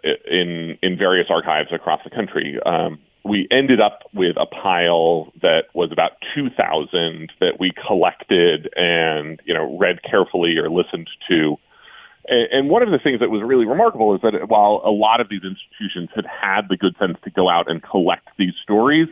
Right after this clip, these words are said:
um, most of the oral histories had never, you know, been touched or read or listened to basically since the day that they were collected or transcribed.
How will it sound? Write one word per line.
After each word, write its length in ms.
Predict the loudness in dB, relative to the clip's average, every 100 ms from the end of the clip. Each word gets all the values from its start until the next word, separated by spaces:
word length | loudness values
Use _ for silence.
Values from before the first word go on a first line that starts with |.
| -6 -2
um, 460 | 2 2 0 -6 _
most 480 | -4 4 4 4 0
of 80 | -2
the 80 | 0
oral 260 | 2 2
histories 400 | 0 -4 0 -2 -2
had 180 | -4 -4
never, 580 | -2 -2 2 2 2 0 _ _ _ _ _ _ _
you 80 | -8
know, 100 | -8
been 280 | -2 -2 -2
touched 500 | -4 -4 -4 -10 -6
or 280 | 0 0 2
read 320 | 2 2 2
or 240 | 0 0
listened 500 | 2 0 0 -6 -6 -8 -6 0
to 240 | 0 0
basically 500 | 0 0 -2 -4 -4 -2
since 180 | -2 -2 -4
the 80 | 0
day 260 | 2 2
that 180 | 0 0
they 140 | 0
were 160 | 2 0
collected 800 | 0 0 0 0 0 2 2 0
or 300 | 0 0 0
transcribed. 920 | -2 -4 -4 -4 -2 0 0 -4 -10